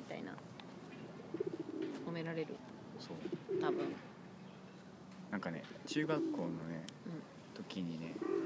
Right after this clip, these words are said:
Speaker 1: うん。
Speaker 2: 冬休みのなんか、宿題みたいなやつで、
Speaker 1: うんうん。
Speaker 2: 「家庭科でなんか作ってきて」って言われたからさ。
Speaker 1: うんうんうんうん。あるある。
Speaker 2: 「何作ろう？焼きそば食べたいな」って思って焼きそば作ったのよ。
Speaker 1: うん。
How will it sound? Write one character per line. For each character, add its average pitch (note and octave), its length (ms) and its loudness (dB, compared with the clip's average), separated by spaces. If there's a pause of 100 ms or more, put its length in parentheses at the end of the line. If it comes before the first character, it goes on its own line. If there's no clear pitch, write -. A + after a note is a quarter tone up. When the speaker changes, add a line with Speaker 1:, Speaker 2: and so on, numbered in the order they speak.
(580)
Speaker 1:
う F#3 40 2
ん。 E3 140 2
Speaker 2:
冬 D3 280 8
休 F3 280 6
み F#2+ 140 8
の E2+ 120 4 (220)
な G2 80 2
ん F#2 40 2
か、 E2+ 200 2 (960)
宿 - 320 4
題 A2 240 8
み G#2+ 160 8
た F2+ 160 2
い D#2+ 60 2
な D#2 80 -2
や D#2+ 100 -4
つ - 100 -4
で、 D2 200 0 (100)
Speaker 1:
う - 20 -2
ん F#3 40 4
う F3+ 40 2
ん。 D#3+ 320 0 (380)
Speaker 2:
「家 B2+ 140 6
庭 A#2+ 80 0
科 A#2+ 60 6
で A#2 120 8
な A#2+ 100 6
ん - 80 6
か G2+ 160 6
作 - 160 0
っ - 20 4
て G#2 140 -2
き - 100 -4
て」 - 140 -4
っ - 40 0
て - 180 -8
言 - 40 -2
わ - 120 -2
れ A3 40 8
た A3 120 8
か G3+ 60 6
ら G3 60 6
さ。 G3 120 4
Speaker 1:
う F3+ 40 2
ん - 60 2
う - 20 4
ん E3 40 4
う - 0 -
ん D#3 80 4
う - 40 8 (120)
ん。 - 380 4 (200)
あ F3+ 100 4
る D#3+ 100 4 (120)
あ D3+ 60 0
る。 D#3 200 0 (380)
Speaker 2:
「何 B2+ 240 4
作 - 320 8
ろ E2 300 6
う？ - 720 -8
焼 A2+ 160 2
き - 40 8
そ - 120 8
ば G3 200 8
食 F#3+ 120 6
べ F#3+ 80 6
た F3+ 180 6
い C#3+ 80 6
な」 G2+ 200 6
っ - 20 -4
て - 140 -4
思 E2 80 -2
っ - 20 -6
て D2 160 -4
焼 D#2+ 100 -2
き - 80 -2
そ - 100 2
ば F#2+ 140 6
作 - 220 -2
っ - 20 0
た F2 140 -4
の E2 60 -2
よ。 - 60 -4 (260)
Speaker 1:
う - 40 2
ん。 F#3 180 4